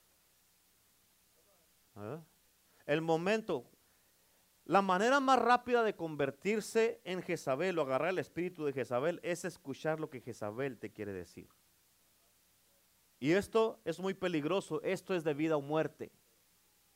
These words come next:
Cuando tú sabes que, escúchame, escucha, cuando tú sabes que alguien está hablando algo que no está bien, tú no te unes a esas personas,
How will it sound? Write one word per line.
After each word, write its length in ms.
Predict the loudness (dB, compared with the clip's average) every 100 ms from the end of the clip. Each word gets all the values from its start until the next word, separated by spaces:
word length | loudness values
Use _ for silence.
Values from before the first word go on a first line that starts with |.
| _ _ _ _ _ _ _ _ _ _ _ _ _ _ _ _ _ _ _ _ _ _ _ _ _ _ _ _ _ _ _ _ _ -2
Cuando 200 | -2 0
tú 120 | -2
sabes 340 | 4 6 6
que, 160 | 0 -4
escúchame, 560 | -4 -4 -4 -4 -6 -14 _ -14
escucha, 500 | -12 -10 -10 -10 -16 _ _ 4
cuando 280 | 4 4
tú 160 | 0 -4
sabes 460 | 2 4 6 2 0
que 180 | 2
alguien 360 | 4 4 2 -2
está 180 | -2 -2
hablando 400 | 0 -2 -2 -2
algo 300 | -2 0 -2
que 100 | -2
no 80 | -4
está 220 | -2 -2
bien, 380 | 0 -2 -4 -16 _ _ _ _ _ -2
tú 140 | 0
no 160 | 2 2
te 120 | 2
unes 340 | 2 2 -2
a 40 | -2
esas 240 | -4 -4
personas, 600 | -2 -2 0 -4 -4 -10